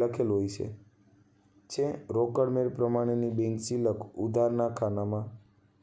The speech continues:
કેટલા? તો કે દસ હજાર. રૂપિયા ચાર હજારનો એક લખેલો અને રોકડ મેળમાં નહીં નોંધેલ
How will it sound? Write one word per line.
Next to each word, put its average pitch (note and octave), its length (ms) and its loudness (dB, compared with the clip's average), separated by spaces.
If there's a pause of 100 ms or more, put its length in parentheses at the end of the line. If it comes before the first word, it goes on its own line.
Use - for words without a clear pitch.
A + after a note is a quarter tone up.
(720)
કેટલા? C3 340 0
તો A2+ 140 0
કે C3 100 2 (1800)
દસ A2+ 220 0 (120)
હજાર. G2 180 0 (2000)
રૂપિયા C#3+ 380 2
ચાર C#3+ 160 8 (120)
હજારનો C#3+ 220 6
એક C3+ 120 2 (160)
લખેલો C#3+ 460 6
અને C#3 140 6 (100)
રોકડ C3 380 6
મેળમાં C#3 340 4
નહીં C3+ 220 4
નોંધેલ B2+ 280 4